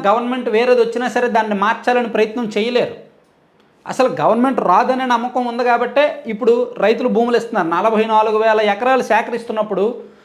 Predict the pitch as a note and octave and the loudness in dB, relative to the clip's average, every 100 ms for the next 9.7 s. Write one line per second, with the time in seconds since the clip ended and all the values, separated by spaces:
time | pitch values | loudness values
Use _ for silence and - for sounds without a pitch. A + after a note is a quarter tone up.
0 | _ - F3 B3 B3 A#3+ B3 G3+ G3+ A3+ | _ -2 2 4 2 2 0 0 0 0
1 | A#3 A3+ A#3 A3 A3 G#3+ G3+ B3 B3+ B3+ | 2 4 4 2 0 2 2 2 0 -2
2 | A#3 G3 A#3+ A#3+ A#3+ A3+ - A#3+ A3+ G#3+ | -2 -2 -2 -4 -6 -8 -6 -6 -4 -2
3 | G3+ B3 A3 G#3+ F#3+ F#3+ B3 B3 B3 B3 | 0 -2 -2 -2 0 2 2 0 -2 -2
4 | C4 - - A3+ A#3 A#3+ B3 B3 A#3+ A3+ | -4 -6 -4 -2 0 -2 0 -2 -2 -4
5 | B3 B3 A#3 - - D3+ C#3+ A#3+ B3 C4 | -4 -4 -6 -14 -12 -6 0 2 4 2
6 | A#3+ A3+ A3+ G#3 A#3+ A#3+ B3 A#3+ A#3 B3 | 2 2 0 -2 -2 0 2 0 -2 -4
7 | A#3+ A#3+ A#3 A#3 B3 - A3+ A#3 B3 A#3+ | -4 -4 -2 0 0 0 -4 -4 -4 -2
8 | A3+ G3 B3 A#3+ - - - A#3+ C#4 C4 | -2 0 -2 -4 -16 -12 0 2 4 2
9 | C4 B3 B3+ C4 B3+ B3+ B3+ | 2 0 0 0 0 -4 -8